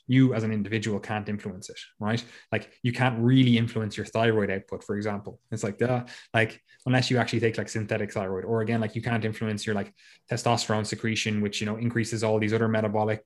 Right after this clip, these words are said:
processes. Like, this is something that, again, people kind of forget. Like, they see, like, steroid users on Instagram or whatever, and they're like, Oh, how is this individual able to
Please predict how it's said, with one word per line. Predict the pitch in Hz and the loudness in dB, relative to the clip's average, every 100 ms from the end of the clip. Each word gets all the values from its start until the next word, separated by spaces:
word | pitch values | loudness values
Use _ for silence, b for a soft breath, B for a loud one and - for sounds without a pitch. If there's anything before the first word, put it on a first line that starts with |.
| _ | _
processes. | - 110 110 107 113 B B B - | -4 -2 -2 -4 -6 B B B -2
Like, | 127 151 | 0 2
this | 147 147 | 2 4
is | 143 | 4
something | - 127 120 | 4 4 4
that, | 113 | 4
again, | 110 110 | 2 -2
people | 104 123 | 0 -2
kind | 113 113 | 0 0
of | 104 - | 0 -4
forget. | - 117 104 104 - B B - | -6 0 2 0 -2 B B -4
Like, | 104 - _ | -4 -6 _
they | - | -2
see, | 117 131 127 117 - _ _ _ - | 2 4 6 4 2 _ _ _ -12
like, | 120 | -6
steroid | - 120 117 110 | 2 6 8 6
users | 107 107 107 104 | 2 0 -2 0
on | 101 | 0
Instagram | 107 117 113 104 101 | -2 -2 -2 0 0
or | |
whatever, | 98 101 98 | 0 0 0
and | 104 | -2
they're | 107 | -4
like, | 208 | -4
Oh, | 165 | -4
how | 143 165 190 | -2 2 4
is | 175 | 4
this | 165 | 0
individual | 170 143 135 147 135 123 120 127 | 0 2 2 2 2 2 2 2
able | 131 123 117 113 | 0 2 0 0
to | - 120 113 113 110 | 0 4 4 4 0